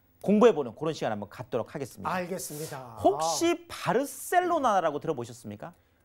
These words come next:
Speaker 2: 바르셀로나, 레알
Speaker 1: 네.
Speaker 2: 마드리드,
Speaker 1: <laughs> 아,
Speaker 2: 바르셀로나,
Speaker 1: 네, 네.
Speaker 2: 네, 뭐.
Speaker 1: 스페인의 또 이제
Speaker 2: 네.
Speaker 1: 두 번째로 좀 큰 도시죠.
Speaker 2: 네.
Speaker 1: 바르셀로나가 바로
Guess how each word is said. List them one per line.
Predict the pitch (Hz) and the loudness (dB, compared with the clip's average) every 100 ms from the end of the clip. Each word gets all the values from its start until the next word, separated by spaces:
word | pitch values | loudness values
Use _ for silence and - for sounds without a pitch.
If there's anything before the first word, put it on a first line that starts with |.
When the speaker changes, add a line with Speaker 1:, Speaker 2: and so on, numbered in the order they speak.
| _ | _
Speaker 2:
바르셀로나, | 190 240 247 - 262 294 302 294 285 269 254 233 202 180 185 185 175 | 2 2 0 0 2 2 4 6 6 6 4 4 2 0 0 0 2
레알 | 208 - | 4 6
Speaker 1:
네. | 175 | 6
Speaker 2:
마드리드, | 156 220 262 294 311 277 233 | 4 4 2 4 4 4 6
Speaker 1:
<laughs> | |
아, | 226 | 8
Speaker 2:
바르셀로나, | 214 226 190 240 269 269 262 247 226 185 | 8 6 6 6 6 6 4 4 2 2
Speaker 1:
네, | 190 | 2
네. | 202 214 208 190 180 | 4 4 4 2 0
Speaker 2:
네, | 165 | 0
뭐. | 175 156 | -2 0
Speaker 1:
스페인의 | 339 330 302 220 170 127 - | -2 2 2 2 -2 -2 0
또 | 143 | 0
이제 | 127 147 | 0 2
Speaker 2:
네. | 190 | 6
Speaker 1:
두 | 190 | 6
번째로 | 247 214 208 156 143 | 4 2 -2 -2 -2
좀 | 151 | -6
큰 | - 285 196 | -6 -6 -2
도시죠. | 143 - - 107 160 | -4 -4 -6 -2 2
Speaker 2:
네. | 185 160 139 117 | 2 2 -4 -8
Speaker 1:
바르셀로나가 | - 185 277 - 339 320 285 220 175 202 | -2 0 0 0 -2 0 0 0 2 0
바로 | - - 151 139 214 | 0 -2 0 0 -2